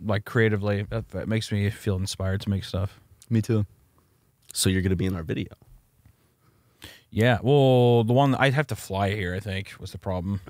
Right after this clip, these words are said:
Speaker 1: So I don't
Speaker 3: We'll pay
Speaker 1: know.
Speaker 3: for it. I'll pay for it.
Speaker 1: Well, I
Speaker 2: Okay,
Speaker 1: mean,
Speaker 2: sick.
Speaker 1: I think it's less of that. I think it's just, <laughs> yeah, I think it's less of that. I think it's just more of, like, timing and stuff. We're going to Vegas. I have that planned.
Speaker 3: Yeah, like, five years from now. I'm, I'm
Speaker 1: I, I
Speaker 3: talking
Speaker 1: don't
Speaker 3: about
Speaker 1: know.
Speaker 3: making
Speaker 1: It's fine.
Speaker 3: content. It sounds like he's trying to distance himself from us.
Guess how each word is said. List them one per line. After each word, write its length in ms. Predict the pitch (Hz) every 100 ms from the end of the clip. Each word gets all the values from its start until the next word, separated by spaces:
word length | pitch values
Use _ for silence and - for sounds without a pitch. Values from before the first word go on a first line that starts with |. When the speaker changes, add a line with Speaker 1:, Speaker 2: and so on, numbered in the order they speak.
| - _
Speaker 1:
So 100 | -
I 40 | 95
don't 100 | 110
Speaker 3:
We'll 80 | 107
pay 100 | 87
Speaker 1:
know. 40 |
Speaker 3:
for 180 | 87 104
it. 80 | - _ _ _ -
I'll 120 | -
pay 140 | - 85
for 200 | 85 90
it. 80 | - _ _ _ _ _ -
Speaker 1:
Well, 120 | 113
I 20 |
Speaker 2:
Okay, 100 | 113 113
Speaker 1:
mean, 60 |
Speaker 2:
sick. 260 | 92 120 104 _ -
Speaker 1:
I 60 | 127
think 140 | 127
it's 120 | 107
less 220 | 113 113 110
of 60 |
that. 140 | 95 101
I 40 |
think 220 | 110 123 123
it's 160 | 123
just, 260 | 131 127 - -
<laughs> 140 | - -
yeah, 80 | 151
I 40 |
think 80 | 156
it's 140 | 151 135
less 120 | 131
of 80 | 117
that. 100 | 120
I 40 |
think 140 | 113 113
it's 100 | -
just 120 | 98
more 160 | 107
of, 60 | 98
like, 160 | 95 -
timing 400 | 110 104 101 101
and 80 |
stuff. 240 | 101 101 98 _ _ _ _ _ -
We're 100 | 139
going 140 | 185
to 60 | 151
Vegas. 440 | 127 196 156 - - _ _ _ _ _ _ _ _ _ -
I 40 |
have 100 | 120
that 140 | 123 147
planned. 320 | 120 113 131 _ _ _ _ -
Speaker 3:
Yeah, 280 | 110 117 131
like, 200 | 87 -
five 580 | - - 135 120 131
years 320 | 98 107 151 -
from 220 | 92 78
now. 300 | 76 78 113
I'm, 200 | 135 135
I'm 120 | 131
Speaker 1:
I, 40 | 123
I 20 |
Speaker 3:
talking 280 | 143 120 120
Speaker 1:
don't 100 | 107
Speaker 3:
about 160 | 95 90
Speaker 1:
know. 60 |
Speaker 3:
making 220 | 107 113 104
Speaker 1:
It's 80 |
fine. 160 | - 117
Speaker 3:
content. 300 | 117 104 -
It 80 | 101
sounds 280 | - - 151
like 100 | 120
he's 100 | 95
trying 180 | 90 80
to 80 |
distance 380 | 76 92 - 165
himself 360 | 120 113 - -
from 180 | - -
us. 140 | 50